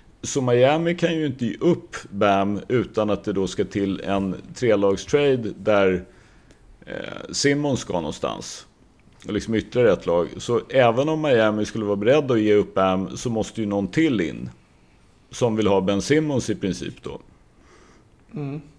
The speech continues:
Speaker 1: Det skulle ju på sitt sätt vara ganska roligt om Ben Simmons blir skeppad från Nets utan att någonsin ha spelat en match,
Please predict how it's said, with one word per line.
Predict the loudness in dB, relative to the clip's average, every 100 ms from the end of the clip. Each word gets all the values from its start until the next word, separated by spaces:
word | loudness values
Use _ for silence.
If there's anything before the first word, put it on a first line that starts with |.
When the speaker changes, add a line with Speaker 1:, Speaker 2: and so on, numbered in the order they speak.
| _ _ _ -20 -6
Speaker 1:
Det | -4
skulle | 0 2
ju | 2
på | 2
sitt | 0 2
sätt | 2 2
vara |
ganska | 0 0 0
roligt | 0 2 0 -2
om | 0 0
Ben | 2
Simmons | 2 0 0 -2
blir | -4
skeppad | 0 0 2 -2 -2
från | -2 0
Nets | -2 -2 -6
utan | -2 -2
att | 0
någonsin | 0 0 -4
ha | -2
spelat | -2 -2 -4
en | -4
match, | 0 0 -2